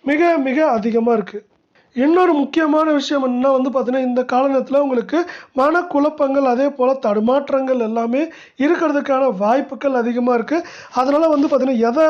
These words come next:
முயற்சி செய்யற மாதிரி இருந்தாலும் சரி, எந்த முடிவு எடுக்கிற மாதிரி இருந்தாலும் சரி, ஒரு முறைக்கு இரண்டு முறை சிந்திச்சு அது,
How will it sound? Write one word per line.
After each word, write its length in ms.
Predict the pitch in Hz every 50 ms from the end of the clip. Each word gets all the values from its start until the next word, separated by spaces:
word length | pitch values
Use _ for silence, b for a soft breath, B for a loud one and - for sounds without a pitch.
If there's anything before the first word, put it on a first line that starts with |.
| 311 302 302 - - _ - 254
முயற்சி 260 | 262 277 285 285 -
செய்யற 200 | - 285 247 240 233
மாதிரி 120 | 240 240
இருந்தாலும் 280 | 233 240 233 240 233 220
சரி, 140 | 247 269 320 320 B B B B B B - 269
எந்த 200 | 294 339 359 370 359 330 269
முடிவு 260 | 262 269 254 320 320 311 277
எடுக்கிற 260 | 269 269 247 - 269 254 254
மாதிரி 140 | 262 254 247
இருந்தாலும் 300 | 240 226 220 220 240 247 233
சரி, 160 | - 233 269 320 311 B B B B B - 240
ஒரு 140 | 269 302 349 339 294
முறைக்கு 340 | 302 285 269 247 262 - 285 262 247
இரண்டு 260 | 247 269 285 285 262 254 226
முறை 160 | 233 240 247 247 -
சிந்திச்சு 440 | - 254 269 262 277 - - - 302 349 349 B B B B B - 254
அது, 120 | 262 294